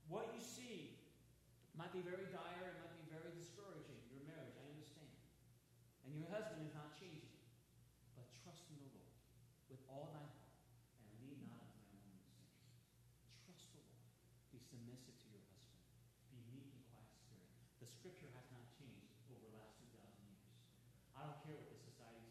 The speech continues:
says. The Bible is still true. And the Bible still works. These instructions still works.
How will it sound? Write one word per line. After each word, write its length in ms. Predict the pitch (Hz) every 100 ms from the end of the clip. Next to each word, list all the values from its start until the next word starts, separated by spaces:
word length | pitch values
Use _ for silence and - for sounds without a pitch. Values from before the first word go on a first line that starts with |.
| 120
says. 240 | 117 117 - - -
The 80 | 127
Bible 320 | 135 - -
is 80 | 113 113
still 160 | - - -
true. 160 | - - - - - - - - 131
And 80 | 131
the 80 |
Bible 320 | 131 139 127 -
still 240 | 151 127 123
works. 320 | 135 135 - - - - - 165
These 160 | 151
instructions 560 | 151 - 190 - - 120 117 -
still 160 | 180 120 -
works. 480 | 170 170 175 175